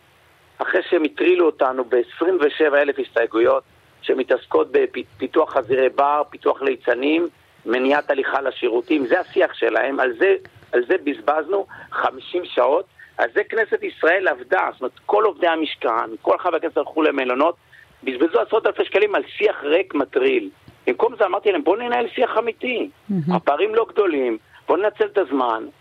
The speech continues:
Speaker 1: כל עוד הנר דולק אפשר לתקן, וזה הזמן, אנחנו בשבוע של, של תשעת הימים לפני תשעה באב, ימים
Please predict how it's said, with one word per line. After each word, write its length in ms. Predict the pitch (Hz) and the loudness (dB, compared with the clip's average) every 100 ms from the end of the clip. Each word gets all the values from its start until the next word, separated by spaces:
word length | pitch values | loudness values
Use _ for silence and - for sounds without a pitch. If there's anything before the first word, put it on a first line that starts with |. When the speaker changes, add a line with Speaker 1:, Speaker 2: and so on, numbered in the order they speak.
| _ _ | _ _
Speaker 1:
כל 160 | - 220 | 0 2
עוד 140 | 233 | 2
הנר 200 | 208 208 | 2 2
דולק 300 | 190 185 - | 2 2 0
אפשר 200 | - - | -2 0
לתקן, 500 | 180 190 190 - 214 160 | 0 0 -2 0 0 2
וזה 280 | 135 135 208 | 0 2 0
הזמן, 260 | 185 220 | -2 -4
אנחנו 260 | 175 123 131 | -2 -4 -2
בשבוע 420 | 127 - 127 190 | -2 0 2 2
של, 260 | 185 160 135 139 - | 0 -2 -4 -6 -10
של 120 | - 107 | -8 -6
תשעת 360 | 180 180 180 | -2 -2 2
הימים 320 | 160 139 147 | 2 2 0
לפני 180 | 131 139 135 | 0 -2 -2
תשעה 260 | 123 127 | -2 -2
באב, 300 | 120 117 110 - _ _ - | 0 0 0 -4 _ _ -4
ימים 280 | 135 170 | 0 2